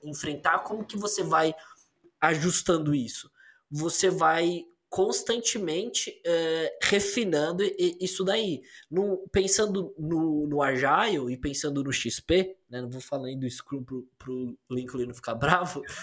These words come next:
<laughs> eh, pensando no X P, você tem a, a, as daily meetings, né? Então, você tem aquelas reuniões diárias onde você vai a-, atualizando o que você tá fazendo.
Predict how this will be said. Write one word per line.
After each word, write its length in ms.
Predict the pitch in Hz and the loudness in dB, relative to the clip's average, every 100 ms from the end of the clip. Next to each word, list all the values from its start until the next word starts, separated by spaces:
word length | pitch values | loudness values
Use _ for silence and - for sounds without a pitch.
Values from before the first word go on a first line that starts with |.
| - | 4
<laughs> 0 | |
eh, 680 | 214 - 147 143 143 - - - - - - | 4 6 4 6 2 0 -10 -20 -20 -20 -8
pensando 420 | 160 156 185 180 | -4 -2 0 0
no 80 | 175 | 0
X 200 | - 160 | -2 -4
P, 180 | - 185 | 2 2
você 260 | 190 214 214 | 2 0 0
tem 240 | 247 269 | -2 -2
a, 100 | - | -4
a, 480 | 190 190 156 - 180 | 0 2 0 0 2
as 140 | 190 156 | 2 2
daily 380 | 160 170 208 240 240 | 2 2 0 -8 -8
meetings, 440 | 226 185 143 131 | -6 -6 -8 -10
né? 160 | 143 160 - | -10 -12 -14
Então, 220 | - 151 | -6 -6
você 200 | 147 - | -4 -4
tem 120 | 175 180 | 0 0
aquelas 280 | 185 175 | 2 0
reuniões 340 | - 170 156 147 | 2 0 0 0
diárias 540 | 156 175 139 180 233 - - - - | 2 4 6 4 -2 -8 -18 -20 -8
onde 200 | 175 180 | -4 -2
você 280 | 190 208 214 | 0 -2 0
vai 260 | 196 208 - - _ - | 0 0 -2 -12 _ 0
a-, 260 | 196 - - | 0 0 -2
atualizando 720 | 185 - - 269 202 190 233 | -2 2 2 2 2 2 2
o 40 | 254 | -2
que 80 | |
você 160 | 240 233 | -6 -2
tá 100 | 240 | 0
fazendo. 460 | 240 220 160 120 | 0 0 -2 -4